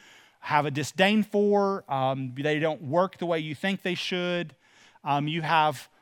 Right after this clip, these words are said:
a brother-in-law or a mother-in-law in which you don't like.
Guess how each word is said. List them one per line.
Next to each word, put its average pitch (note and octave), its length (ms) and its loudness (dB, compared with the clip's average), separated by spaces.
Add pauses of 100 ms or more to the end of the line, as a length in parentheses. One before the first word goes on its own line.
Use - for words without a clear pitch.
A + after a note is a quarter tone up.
(140)
a C#3 100 -4
brother-in-law F#3 1000 4
or C3 120 -4
a C3 40 -4
mother-in-law F3+ 800 4
in C3 60 -6
which B2+ 160 -8
you E3+ 100 -6
don't F3+ 200 -2
like. D#3 680 0